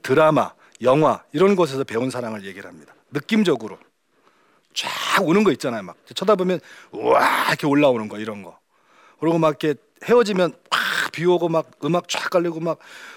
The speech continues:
이, 그걸 사랑이라고 생각을 해요. 뭐 그런 것도 사랑일 수 있는데 저도 이제 저희 집사람하고 연애를 뜨겁게 해보고 이랬는데 제가 저희 집사람을 굉장히 사랑을 하고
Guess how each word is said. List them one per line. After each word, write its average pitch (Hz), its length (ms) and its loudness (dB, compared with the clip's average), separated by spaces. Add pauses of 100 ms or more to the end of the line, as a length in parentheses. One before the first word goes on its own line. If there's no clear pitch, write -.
(280)
이, 196 240 -2
그걸 233 320 4
사랑이라고 170 440 2
생각을 107 380 -8
해요. - 200 -20
뭐 120 140 -12
그런 202 260 2
것도 262 200 2
사랑일 226 320 2
수 220 140 -4
있는데 135 560 0 (840)
저도 220 240 2
이제 202 240 4
저희 147 320 2
집사람하고 123 600 -6
연애를 110 320 -4 (120)
뜨겁게 156 340 -4
해보고 120 260 -8
이랬는데 98 640 -12 (760)
제가 180 380 2 (140)
저희 170 160 -4
집사람을 180 300 -4
굉장히 202 420 0
사랑을 208 360 2
하고 185 420 0